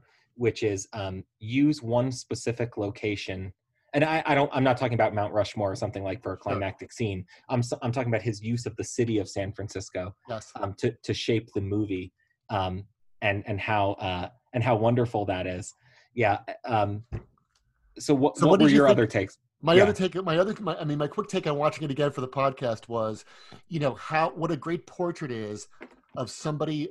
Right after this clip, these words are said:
Speaker 2: um, you know, in the beginning, he's hanging on to the ledge of the, uh, of the building when he watches the other cop die. And I think that it's the whole movie, he's hanging on a ledge. It's him <laughs> hanging on a ledge of his sanity, right?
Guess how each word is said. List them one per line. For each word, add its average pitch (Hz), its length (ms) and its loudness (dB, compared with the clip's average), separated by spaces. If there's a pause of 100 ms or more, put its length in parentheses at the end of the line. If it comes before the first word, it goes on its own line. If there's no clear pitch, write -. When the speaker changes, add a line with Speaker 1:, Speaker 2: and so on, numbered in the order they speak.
Speaker 2:
um, 113 360 -4 (160)
you 151 80 -2
know, 147 100 2
in 143 60 -2
the 143 80 0
beginning, 165 360 2
he's 143 180 -4
hanging 160 300 0
on 151 160 0
to 139 80 -8
the 135 100 -2
ledge 143 440 0
of 127 200 -2
the, 123 160 -2
uh, 120 80 2
of 127 160 -2
the 123 160 -2
building 117 560 -4 (440)
when 127 120 -4
he 135 60 -2
watches 139 380 0
the 139 100 -2
other 127 160 -2
cop 151 320 -2
die. 98 320 -4 (300)
And 131 100 -4
I 135 80 0
think 160 240 -6
that 135 320 0
it's 139 180 -10
the 196 100 -2
whole 185 200 2
movie, 190 220 0
he's 131 120 -6
hanging 127 260 -6
on 107 80 -8
a 101 60 -8
ledge. 101 400 -10 (220)
It's - 140 -8
him 208 160 4
<laughs> 135 60 -4
hanging 214 200 2
on 180 80 4
a 180 80 4
ledge 170 240 2
of 147 80 -2
his 147 120 -8
sanity, 156 320 -4
right? 127 160 -4